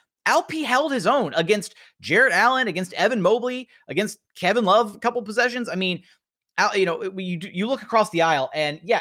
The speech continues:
Evan Mobley had a pretty big night, but Evan Mobley also did a lot of his damage, you know, unfortunately, on Christian Wood. And Christian Wood even mentioned post-game that he wasn't happy with the post defense that he was playing in this game, and that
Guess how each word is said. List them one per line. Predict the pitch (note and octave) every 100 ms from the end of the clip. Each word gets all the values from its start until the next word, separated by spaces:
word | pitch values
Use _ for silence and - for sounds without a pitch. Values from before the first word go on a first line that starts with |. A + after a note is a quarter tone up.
| E3+
Evan | G#3+ A#3
Mobley | F3+ F3+ F3
had | D3 C#3+ D3+
a |
pretty | D#3 F3 D3+
big | D3 A#2
night, | G#2+ - _ - _ -
but | F#3
Evan | F#3+ A#3+
Mobley | A3+ G#3 F3+
also | E3+ F3+ F3+
did | C#3+ F3
a |
lot | D3+ D#3 F3
of |
his | C#3 A2
damage, | D3 E3 C#3+ B2+ - -
you | D3
know, | C#3
unfortunately, | C#3+ - A3 A#3 D3+ C#3 C#3
on | C#3+ D3
Christian | - G3 - C3
Wood. | F3 - _ _ _ -
And | D3+ D#3
Christian | - D#3+ F3+
Wood | F#3+
even | E3 D3+
mentioned | D3 - C#3+
post-game | D3+ D3 C3+
that | B2
he | E3+
wasn't | E3 C3+ -
happy | C#3+ C#3+ C#3+ B2+ A#2+
with | C#3 C3 _
the | -
post | - C#3+ -
defense | C3+ B2 A#2
that | C#3+
he |
was | D3 A#2+
playing | C3+ C3
in |
this | A#2 -
game, | C#3 B2+
and |
that | A2+